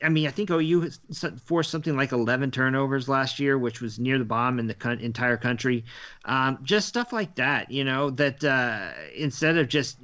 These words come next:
see, watching the defense sit out there, and, I mean, you know, it was just, uh, you, so many methodical drives, you know. I mean, you'd see ten, eleven, twelve, fourteen, seventeen play drives where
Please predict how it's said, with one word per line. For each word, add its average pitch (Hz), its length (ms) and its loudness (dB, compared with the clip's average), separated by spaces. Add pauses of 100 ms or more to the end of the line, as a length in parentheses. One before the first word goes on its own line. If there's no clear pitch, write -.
(540)
see, 165 280 0
watching 156 400 0
the 131 80 -2
defense 147 360 -4
sit 147 200 -2
out 139 200 2
there, 127 260 0
and, 120 360 -6
I 127 80 -2
mean, 120 260 -2 (120)
you 143 120 -2
know, 110 200 -2 (480)
it 170 120 2
was 156 160 2
just, 143 460 0 (160)
uh, 101 180 -18
you, 131 220 -10
so 180 320 0
many 147 380 0
methodical 131 680 0
drives, 104 580 -4
you 113 100 -6
know. 110 240 -4
I 113 60 -4
mean, 104 320 -8
you'd 110 200 -6
see 117 200 0
ten, 120 480 2
eleven, 107 480 0
twelve, 110 480 0
fourteen, 120 560 -2
seventeen 135 760 -2
play 113 220 -4
drives 113 500 0
where 110 160 -6